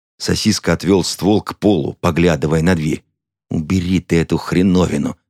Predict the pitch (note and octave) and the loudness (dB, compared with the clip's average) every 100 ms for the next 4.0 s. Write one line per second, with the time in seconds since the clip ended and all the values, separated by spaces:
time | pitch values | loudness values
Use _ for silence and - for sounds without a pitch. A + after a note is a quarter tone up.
0 | _ _ E2+ F2 E2+ F#2 D2+ D#2 D#2+ E2 | _ _ -4 -2 -2 0 2 2 2 0
1 | - E2 D#2 D#2 D2 - F2 _ _ F2+ | -2 -2 0 0 -2 -8 -12 _ _ -4
2 | D#2 D2 F2+ - - F2 E2 D#2+ E2 E2 | -2 -2 -2 -4 -2 -2 -2 -4 0 2
3 | E2+ D#2+ D#2+ D2+ - E2 D2+ D2 - | 2 2 0 -2 -2 0 0 -2 -4